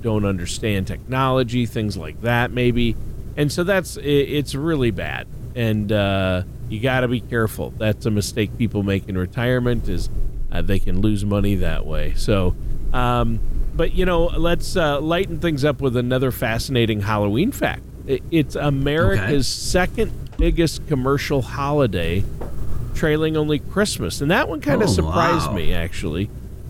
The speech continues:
Speaker 2: Me too.
Speaker 1: Uh, in twenty nineteen, get this,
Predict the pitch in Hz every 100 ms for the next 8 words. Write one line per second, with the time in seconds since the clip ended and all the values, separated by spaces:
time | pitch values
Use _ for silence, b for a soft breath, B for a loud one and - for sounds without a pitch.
0 | - - 135 190 147 139 220 160 143 -
1 | - 196 214 226 208 185 - - 170 139
2 | 110 110 131 - 139 104 -